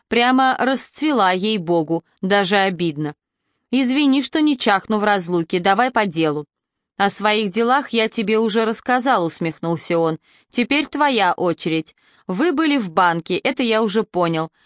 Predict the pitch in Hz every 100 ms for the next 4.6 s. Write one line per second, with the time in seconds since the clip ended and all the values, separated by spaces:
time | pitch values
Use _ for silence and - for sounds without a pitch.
0 | _ - 202 196 220 220 - 214 - 180
1 | 180 170 - 156 151 - 233 - 180 175
2 | 175 208 220 226 233 233 233 262 285 262
3 | 165 - _ _ _ _ _ - 285 294
4 | 330 - 233 180 190 170